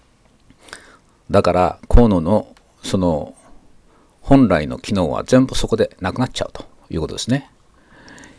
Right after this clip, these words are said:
えー、その他の五つの主要、主要なタイプの酵素の四つの主要なカテゴリーもさ-、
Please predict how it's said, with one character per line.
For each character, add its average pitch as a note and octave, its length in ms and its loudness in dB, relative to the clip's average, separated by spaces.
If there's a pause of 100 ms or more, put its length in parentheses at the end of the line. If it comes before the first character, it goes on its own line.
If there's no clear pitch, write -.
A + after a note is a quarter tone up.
(280)
え F2+ 340 0
ー、 - 40 -12
そ - 200 0
の - 200 2
他 - 160 4
の G#2 340 4
五 A#2 200 -4
つ - 60 -8
の G#2 100 2
主 - 180 -2
要、 G#2 180 2
主 - 240 0
要 A2 220 6
な A#2 120 4
タ A#2+ 160 4
イ G2+ 60 2
プ - 80 -6
の E2 120 -2
酵 G2+ 180 2
素 F2 140 -4
の D#2+ 80 -4
四 D#2+ 160 -2
つ - 180 -6
の G2+ 80 2
主 - 220 -6
要 F2+ 180 0
な G2+ 420 -2
カ G2 140 -2
テ G2 60 0
ゴ F2 140 -2
リ D#2 80 -2
ー E2 40 -6
も A2 220 -2
さ-、 G#2 240 2